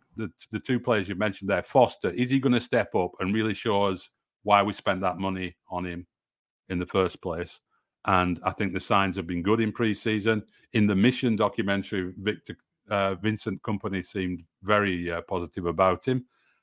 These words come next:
And then, of course, there's Amdouni, um, who, who, uh, who's come in for decent money, who's a good goal-scoring record. We know he's not a nine,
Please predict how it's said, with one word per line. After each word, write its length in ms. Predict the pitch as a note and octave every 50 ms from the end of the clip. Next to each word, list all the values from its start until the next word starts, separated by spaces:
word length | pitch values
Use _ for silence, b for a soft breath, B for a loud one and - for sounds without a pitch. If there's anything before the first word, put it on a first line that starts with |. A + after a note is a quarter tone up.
| _ -
And 100 | A#2 A#2+
then, 80 | C3
of 80 | C3+ B2+
course, 160 | - C#3+ -
there's 140 | D3 B2+ B2+
Amdouni, 520 | C#3 C#3+ C#3 B2 D3 F3+ G#3 C#3+ E2 - - _ _ _ _ _ -
um, 520 | G#2 G2+ G2+ G2+ G2+ G2+ G2 F#2+ F#2+ F#2+ -
who, 380 | A2 G#2 G#2 G2 F#2 F#2 F#2+ -
who, 380 | G#2+ G2 G2 F#2+ F#2 F#2 F#2+ G2
uh, 300 | F#2+ F#2+ F#2+ F#2 F#2 F2 - _ _
who's 200 | - G#2 F#2+ -
come 220 | - - A2+ G#2 G#2
in 120 | G2 F2+
for 140 | F2+ - -
decent 420 | D#2 - C3+ C3+ - - B2 G2
money, 340 | F#2 A2 A#2+ C3+ D3+ D#3+ D3 -
who's 160 | - A2 F#2 F#2+
a 40 |
good 180 | F2+ A#2+ B2+ G#2
goal-scoring 520 | G#2+ B2 A#2+ A2 - - A#2 G#2+ F#2+ F#2
record. 440 | F#2+ A#2 B2 - - - C3 B2+ C3 - - _ _ _ _ _
We 100 | - G#2+
know 160 | G#2+ B2 A#2 A2
he's 120 | G#2 F2
not 240 | G2+ G2 F2 E2 F#2+
a 20 |
nine, 460 | F#2+ G2+ A#2 C#3 D#3 E3 F3 F#3+ G3